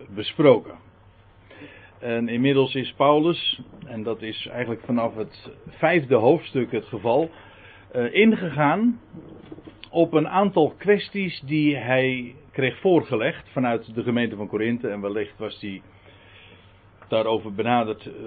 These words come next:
per brief. Maar we weten ook uit het eerste hoofdstuk dat hij inlichtingen had gekregen van, eh, mensen daar uit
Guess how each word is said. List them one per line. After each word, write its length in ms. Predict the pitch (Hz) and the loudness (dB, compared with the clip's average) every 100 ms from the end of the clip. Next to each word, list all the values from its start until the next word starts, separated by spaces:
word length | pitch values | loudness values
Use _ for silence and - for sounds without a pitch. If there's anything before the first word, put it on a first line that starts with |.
| 104 98 - | -12 -10 -2
per 240 | 127 104 | -2 -2
brief. 480 | 90 139 180 - - | -2 -2 -2 -8 -14
Maar 320 | 131 127 113 107 | -4 -2 0 -2
we 80 | |
weten 300 | 113 117 110 | 0 2 2
ook 160 | 139 135 | -2 0
uit 120 | 113 | 0
het 100 | 107 | 0
eerste 300 | 123 120 - | -4 -6 -2
hoofdstuk 540 | 107 113 - 113 104 - - - - | 0 0 -2 -10 -10 -14 -20 -20 -8
dat 180 | 113 110 | -6 -4
hij 420 | 107 113 107 104 | -2 0 0 0
inlichtingen 680 | 147 143 135 135 123 117 | 0 0 -2 -2 -2 -2
had 220 | 107 113 - | -2 -4 -4
gekregen 540 | 113 113 110 98 104 | -8 -2 0 -2 -6
van, 360 | 113 101 98 95 | -4 -4 -6 -8
eh, 120 | 95 | -8
mensen 600 | 107 147 147 147 131 113 | -2 -2 0 0 -2 0
daar 320 | 120 123 - | 0 0 0
uit 320 | 120 117 113 | -4 -4 -6